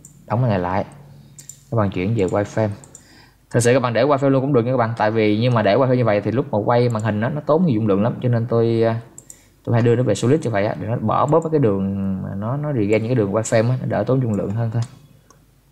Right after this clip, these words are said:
Rồi. Đấy, là mình hoàn thành cái việc là vẽ. Tiếp theo, ở trên đưa xuống là mình sẽ có cái lỗ là phi bảy mươi. Thì các bạn cũng dùng cách cũ thôi.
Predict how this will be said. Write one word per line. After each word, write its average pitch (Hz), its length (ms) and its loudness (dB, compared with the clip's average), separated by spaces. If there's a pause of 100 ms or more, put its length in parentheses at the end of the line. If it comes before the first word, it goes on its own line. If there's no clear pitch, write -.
(540)
Rồi. 120 140 0 (2750)
Đấy, 143 160 0 (100)
là 110 120 -2
mình 110 140 0
hoàn 107 140 -2
thành 107 100 0
cái 120 80 0
việc 110 200 0
là 98 100 0
vẽ. 98 280 0 (560)
Tiếp 160 80 0
theo, 143 220 2 (100)
ở 156 100 0
trên 135 260 2
đưa 131 120 4
xuống 151 220 2
là 151 60 0
mình 107 200 0
sẽ 113 80 0
có 139 120 2
cái 135 100 0
lỗ 104 180 2
là 139 100 2 (140)
phi 123 320 2
bảy 90 200 -2
mươi. 127 380 2
Thì - 120 -16
các 92 60 -6
bạn - 200 -2
cũng 113 220 0
dùng 196 120 0
cách 120 180 -4
cũ 101 240 2
thôi. 131 100 2